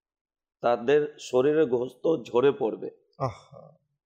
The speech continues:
Speaker 1: কঠিন কষ্ট হবে। জিজ্ঞাসা করা হবে, "তোমাদের কি কষ্ট হচ্ছে?" তো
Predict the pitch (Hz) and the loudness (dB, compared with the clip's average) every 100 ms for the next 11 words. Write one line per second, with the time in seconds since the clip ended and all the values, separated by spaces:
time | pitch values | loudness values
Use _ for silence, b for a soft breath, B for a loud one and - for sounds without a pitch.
0 | _ 170 180 208 214 - 226 - 147 110 | _ -4 -4 -6 -6 -2 -4 0 -2 -2
1 | 139 180 110 - 147 - 151 143 131 143 | -4 -4 -4 -2 -4 -2 -2 -2 -2 -4
2 | - 135 - 127 131 135 139 127 110 - | -6 -10 -4 -2 -2 -4 -6 -8 -8 -6
3 | 147 147 - - - _ _ _ _ _ | -6 -6 -10 -18 -20 _ _ _ _ _
4 | _ _ _ _ _ - | _ _ _ _ _ -6